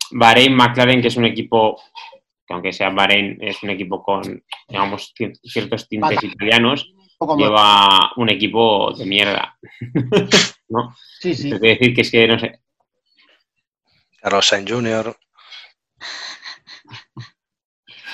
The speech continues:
Speaker 2: Ojo, está
Speaker 1: Bora también lleva un equipo de mierda. Bueno, lleva Mazka, para hacer un poco el, y un tal Pedro Sagan, Sagan, ¿eh?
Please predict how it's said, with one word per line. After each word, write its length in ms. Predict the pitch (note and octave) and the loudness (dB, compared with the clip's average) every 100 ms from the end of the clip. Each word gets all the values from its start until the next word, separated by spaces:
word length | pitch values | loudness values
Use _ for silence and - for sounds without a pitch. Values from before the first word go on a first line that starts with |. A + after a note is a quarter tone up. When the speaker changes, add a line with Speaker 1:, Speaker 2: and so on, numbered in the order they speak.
| - | -2
Speaker 2:
Ojo, 240 | F3 - | -2 0
está 260 | - F#3 F3+ | 0 0 0
Speaker 1:
Bora 340 | A#2 A2+ G#2 G2+ | 4 4 4 4
también 240 | G2+ G2+ | 0 2
lleva 120 | G2+ | 0
un 60 | G2+ | 0
equipo 240 | G2+ F#2+ | -2 0
de 100 | F#2+ | 0
mierda. 580 | F#2+ B2+ A#2+ A2 A#2 - - | 0 -2 0 -2 -2 -10 -6
Bueno, 240 | D#3 D3+ | 0 4
lleva 220 | A2+ C3 A#2 | 6 6 6
Mazka, 580 | B2 B2 - B2+ - - - | 4 2 -2 -4 -4 -16 -10
para 120 | G#2 | -8
hacer 200 | A#2 A2 | -4 -4
un 80 | G#2+ | -4
poco 260 | G2+ G#2+ | -4 -4
el, 180 | G#2+ G#2+ _ _ _ | -4 -8 _ _ _
y 120 | A#2+ | 2
un 160 | A#2 A#2 | 4 6
tal 240 | D3 D3 | 6 6
Pedro 300 | E3 C3+ A#2+ | 6 6 6
Sagan, 500 | A#2+ C3+ A2+ A2+ A#2+ | 6 4 4 -2 -10
Sagan, 440 | - A2+ G#2+ C#3+ | -2 0 2 -2
¿eh? 100 | B2+ | -8